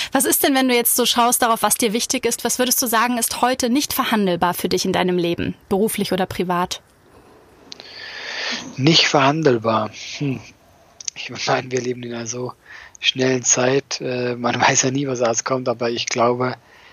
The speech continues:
Speaker 2: äh, nicht verhandelbar ist, dass ich entscheide, was ich auf der Bühne mache. Das war, also, das war zwar immer so eigentlich, äh, dass ich entscheiden, entschieden habe,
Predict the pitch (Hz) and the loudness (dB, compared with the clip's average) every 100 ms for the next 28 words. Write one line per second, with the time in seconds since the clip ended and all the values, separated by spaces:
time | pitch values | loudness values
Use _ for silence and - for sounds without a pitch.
0 | - - - _ _ 127 123 123 127 147 | -20 -20 -20 _ _ 0 2 2 0 0
1 | - 143 139 147 135 127 123 139 135 - | 4 4 4 4 2 4 4 2 -4 -4
2 | 131 - - 147 - - 123 - 123 120 | -2 -4 0 0 0 -2 0 0 0 -2
3 | 120 120 120 - 120 123 127 123 - 151 | -4 -4 -6 -6 -6 -4 0 0 0 -6
4 | 165 _ _ _ 127 123 - 120 120 123 | -8 _ _ _ -6 -4 -4 -8 -6 2
5 | 120 120 120 120 113 - - 117 - 117 | 4 4 0 -2 -6 -12 -2 0 2 2
6 | - 120 - 147 170 170 180 170 175 180 | 4 2 2 2 4 4 4 4 2 0
7 | 202 196 - 170 131 135 135 131 139 - | -2 -2 -6 -4 -2 -2 -2 -2 0 2
8 | 139 135 135 139 185 185 143 - 135 135 | 4 4 -2 -10 -18 -16 -8 -6 -2 2
9 | 131 135 165 | 2 2 0